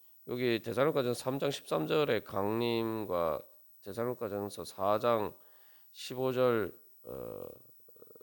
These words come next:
어, 시-, 어, 십육 절의 이 강림이란 말이 이게 용어 자체가, 어, 틀리다는 것이죠. 응? 응. 그래서 이 사 장, 삼 장 십삼 절의 강림이란 말은 파루시아라는 말을 쓰고 있는데 파루시아라는 말은,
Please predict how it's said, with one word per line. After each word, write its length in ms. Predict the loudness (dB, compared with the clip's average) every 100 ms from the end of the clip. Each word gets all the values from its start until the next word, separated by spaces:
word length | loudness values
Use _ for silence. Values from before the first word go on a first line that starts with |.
| -16
어, 240 | -12 -10 -12
시-, 300 | -16 -12 -8
어, 220 | -4 -4
십육 420 | -4 -4 -4 -4 0
절의 480 | 2 4 4 0 -4 -14
이 80 |
강림이란 640 | -10 -4 -2 -2 0 0 0
말이 500 | 0 -2 -2 -6 -8
이게 240 | -10 -12 -14 -20 -20 -20 -18 -2
용어 340 | 2 4 2
자체가, 920 | 2 -2 -4 -6 -4 -2 0 0 -2 -8 -12
어, 240 | -10 -10 -14
틀리다는 640 | -18 -8 -2 0 0 -2
것이죠. 600 | -8 -14 -14 -6 -6 -6 -10 -20 -16
응? 220 | -12 -12 -14 -20 -18
응. 120 | -16 -18 _ _ _ -20 -20 -20 -20 -20 -20 -20 -20 -20 -20 -20 -20 -20 -20 -20 -20 -8
그래서 340 | 0 4 4 2 -4 -20 -20 _
이 120 | -8 -6
사 280 | 6 6
장, 360 | 6 4 2 -2
삼 240 | -4 0
장 100 | 2
십삼 360 | 2 0 0 2
절의 220 | 2 0
강림이란 560 | 0 0 2 2 2 2
말은 260 | 0 -4 -8
파루시아라는 1160 | -8 -4 -2 -2 -2 0 4 4 4 0 -4 -2
말을 260 | 0 0
쓰고 280 | -4 -8 -10
있는데 180 | -8 -10
파루시아라는 720 | -6 -6 -4 0 2 2 0
말은, 400 | 0 0 -2 -4